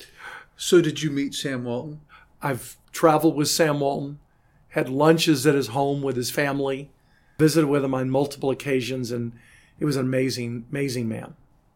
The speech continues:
Speaker 1: So what was it like to be around someone like him?
Speaker 2: If you just traveled with him or you visited with him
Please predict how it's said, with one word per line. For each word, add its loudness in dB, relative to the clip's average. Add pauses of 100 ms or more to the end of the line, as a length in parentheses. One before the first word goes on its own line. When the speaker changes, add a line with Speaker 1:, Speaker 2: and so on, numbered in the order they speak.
(340)
Speaker 1:
So -4
what -2
was -4
it 0
like -6
to -4
be -4
around -6 (260)
someone -6
like -14
him? -20 (600)
Speaker 2:
If -2
you -4
just -6
traveled -2
with -10
him -6 (140)
or -10
you -12
visited -4
with -4
him -4